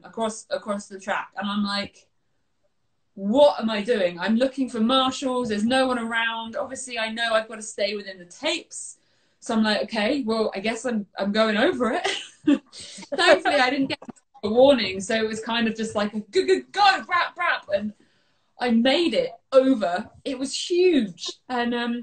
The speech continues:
I remember for the next, like, two minutes, I was so stoked that I'd survived and I'd made it over this tree. Where did this tree come from? And was anyone there when it fell? How come there was no one around it? And all these things started going through my head. And then suddenly I was like, "Hang on a minute, Vanessa, you're in a race.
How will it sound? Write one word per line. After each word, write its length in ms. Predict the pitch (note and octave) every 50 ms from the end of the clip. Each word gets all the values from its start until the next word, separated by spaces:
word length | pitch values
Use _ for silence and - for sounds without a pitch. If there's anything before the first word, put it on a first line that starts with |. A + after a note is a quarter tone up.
| A3 - _ _ _ _ _ _ _ _ _ _ _ _ _ _ _ _ _ - C4+
I 120 | D#4 D4+
remember 280 | D4 C#4 C#4+ D4 C#4+ C#4 C4
for 60 | C4
the 100 | C4+ C4+
next, 240 | D4 - A#3 - E4+
like, 160 | C4+ G#3+ A3
two 320 | - - - F#4 D4+ C#4+
minutes, 400 | C4 C#4+ C#4+ A#3+ G3 - - -
I 80 | C4 B3
was 200 | A#3+ B3+ A#3 -
so 520 | - - - - - G4+ F4 D#4+ D4+ D4
stoked 480 | C#4 - - - - E4+ D#4+ C#4 G#3 -
that 80 | - C#3+ G3+
I'd 120 | G#3 G3+
survived 640 | - B3 G#3 - A#3 B3+ C4 G#3+ F3+ F3 F3+ F3 F3
and 120 | G#3 G#3 G#3
I'd 160 | G#3+ G3+ G#3
made 320 | A3 A#3 B3+ B3 B3+ B3+
it 100 | B3+ -
over 180 | C4+ C#4+ C4 A3+ A3
this 180 | G#3 G3 -
tree. 420 | - - - E4 E4+ E4+ C#4+ G#3+ F#3+
Where 120 | G#3+ C4
did 160 | F4 G4+ G#4+
this 160 | - D4+ C4+ -
tree 280 | - C#4 D4+ E4 C#4 -
come 180 | - G#3+ G3+ G3+
from? 380 | F#3 - F3 F#3 F#3+ G#3 G#3 - _ - - - - - - - -
And 240 | D4 D4 C#4 A#3 B3+ - - _ _ _ _ - - -
was 140 | B3+ C#4 D#4
anyone 300 | E4 D#4+ D4+ C#4+ B3+ A3+
there 260 | G#3+ A#3+ C#4+ E4+ F4 E4
when 100 | C#4+ C4
it 140 | A3 G#3
fell? 360 | - - A#3+ B3+ D4 D#4 E4 E4
How 180 | - D4 D4
come 180 | - - F4+ C#4+
there 100 | C#4 C4+
was 140 | B3+ B3 A#3+
no 160 | A#3+ A#3 A3+
one 80 | G#3+
around 320 | G3 F#3+ G#3+ B3+ D4 D4 C4
it? 60 | C4
And 80 | A3+ C4
all 80 | C#4 C4
these 160 | C#4 C#4+ -
things 160 | C#4 B3+ A3+
started 200 | - A3 G#3 G#3
going 200 | G3+ G3+ G3+ G3
through 80 | G3 G3+
my 80 | G3
head. 240 | G3 G#3+ A#3 A3+ F#3+
And 100 | F#3 F#3+
then 80 | G3+ G#3
suddenly 300 | G#3 - C#4 C#4 C4+ A#3+
I 60 | G#3+
was 80 | G3+ G#3
like, 140 | G3+ F#3+ G#3+
"Hang 180 | - E4 - F#4+
on 120 | F#4 D4
a 40 | B3+
minute, 260 | A3 G#3+ G3+ F#3+ F3+ F3+
Vanessa, 420 | F3+ F3+ F#3 A3 - - C4+ C#4+
you're 220 | C4+ C#4+ E4 E4+ F4+
in 80 | D#4
a 80 | C4 A3+
race. 560 | G3+ A#3+ D#4 D#4+ A#3 G3+ - - - -